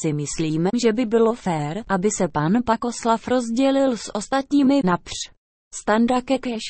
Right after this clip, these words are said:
"Diskriminuje to většinu šedesátihercových hráčů, například Standa Kekeš." Mistr Paky byl ovšem také šedesátihercový hráč, než mu došlo,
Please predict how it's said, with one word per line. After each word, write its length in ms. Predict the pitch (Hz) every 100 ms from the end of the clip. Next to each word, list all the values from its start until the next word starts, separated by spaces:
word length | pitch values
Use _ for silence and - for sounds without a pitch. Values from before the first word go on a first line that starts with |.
| -
"Diskriminuje 920 | 254 254 - 202 190 185 214 214 208
to 180 | - 220
většinu 560 | 254 269 - 285 277
šedesátihercových 1500 | 247 247 240 247 - 254 254 294 269 277 - 247 196 156 131
hráčů, 960 | 151 156 147 147 - 160 156 165 226 208
například 640 | 170 - 277 269 202 175
Standa 480 | - 311 226 233 247
Kekeš." 400 | 269 262 247 226 -
Mistr 400 | 175 190 - 226
Paky 360 | 175 175 - 254
byl 260 | 233 208 175
ovšem 380 | 220 - 233 233
také 340 | 220 220 175 160
šedesátihercový 1200 | 202 226 240 247 254 254 262 277 269 - 285 269 240
hráč, 480 | 165 147 143 175 - -
než 200 | 190 185
mu 120 | 208 196
došlo, 440 | 190 - 175 143